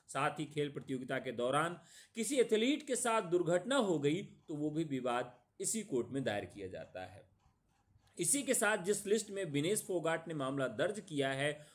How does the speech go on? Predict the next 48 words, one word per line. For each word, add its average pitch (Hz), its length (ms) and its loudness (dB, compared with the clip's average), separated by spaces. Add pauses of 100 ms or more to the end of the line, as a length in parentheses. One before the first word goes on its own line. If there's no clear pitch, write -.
(120)
वो 190 280 4
इससे - 420 2
अहम 214 300 0
रोल 147 220 4
निभाता 107 480 -4
है 92 400 -14
और 139 180 2
वो 139 100 2
अनुशासन 160 540 -4
को 185 120 -6
लेकर 139 300 0
कोई 135 200 -4
विवाद, 127 520 -2
कोई 120 120 -2
फैसला 123 440 -6
जिस - 380 -6 (320)
पर 190 120 2
खिलाड़ी 208 480 6
की - 460 -12
आपत्ति 254 480 2
हो, 185 320 4
इस 175 200 -2
लिस्ट 180 260 0
में 143 340 -4
ड्रग्स 180 260 2
लेने, 202 420 -6 (100)
डोपिंग 147 380 -2
के 175 100 0
मामले, 165 420 -2 (180)
बहुत 226 320 -6
से 170 340 -4
तरह 147 160 -2
के 143 140 -6
केस 139 340 -6
दर्ज 113 320 0
किए 95 240 -10
जाते 92 340 -12
हैं। 90 280 -18 (420)
इसके 262 320 -2
फैसले 240 540 0
में 262 140 2
सामान्यतः 180 640 -2
कितने 214 400 -6
दिन 127 160 -2
का 117 120 -2
समय 113 280 -6
लगता 110 300 -6
है? 127 420 -2